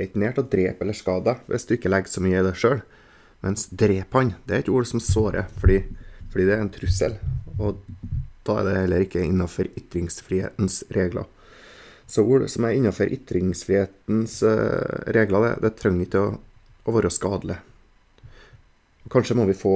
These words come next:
unger og voksne til å lære at alle vil ikke like deg, og alle har ikke lyst til å være vennen din.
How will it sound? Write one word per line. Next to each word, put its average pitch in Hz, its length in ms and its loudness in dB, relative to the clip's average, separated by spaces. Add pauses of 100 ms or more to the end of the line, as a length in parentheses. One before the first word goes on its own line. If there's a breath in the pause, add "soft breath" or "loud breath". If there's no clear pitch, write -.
(340)
unger 101 480 0
og 104 320 -2
voksne 101 380 -4 (100)
til 104 80 2
å 101 80 2
lære 98 320 2
at - 240 -6
alle 98 260 -2 (1400 loud breath)
vil 101 160 0
ikke 95 140 -2
like 92 240 0
deg, 135 80 -2 (180)
og - 140 -2
alle 98 180 -4
har 95 160 -2
ikke 95 220 -6
lyst - 180 -8
til 104 80 2
å 101 60 2
være 92 100 -2
vennen 92 160 0
din. 127 160 0